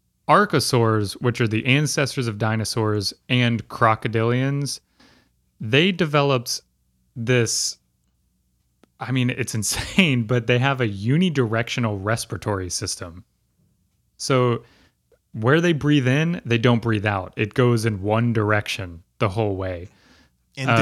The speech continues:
Speaker 2: the
Speaker 1: Um,
Speaker 2: nose, out through
Speaker 1: so
Speaker 2: the mouth, or the other way around, maybe?
Speaker 1: Uh, maybe. I can't, I don't know which, which it is. Um, didn't look into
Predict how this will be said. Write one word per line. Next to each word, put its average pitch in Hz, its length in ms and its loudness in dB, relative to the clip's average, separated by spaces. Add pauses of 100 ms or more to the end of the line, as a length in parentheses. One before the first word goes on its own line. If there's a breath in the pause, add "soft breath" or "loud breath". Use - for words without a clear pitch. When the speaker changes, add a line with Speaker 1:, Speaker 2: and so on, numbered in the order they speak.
Speaker 2:
the 107 80 2
Speaker 1:
Um, 107 60 2
Speaker 2:
nose, 139 260 0
out 135 140 0
through 143 140 6
Speaker 1:
so 135 60 6
Speaker 2:
the 127 60 4
mouth, 135 420 -2
or 117 120 -6
the 117 140 -6
other 117 160 -2
way 117 120 -2
around, 120 420 -2
maybe? 120 360 -6 (880 loud breath)
Speaker 1:
Uh, 107 120 -6
maybe. 95 380 -6
I 92 80 -6
can't, 104 300 -6
I 113 120 -2
don't 101 120 -2
know 98 100 -4
which, - 400 -6 (300)
which 113 220 -2
it 104 100 -6
is. 101 300 -6 (520)
Um, 104 500 -4
didn't 123 260 2
look 117 160 0
into 104 520 -2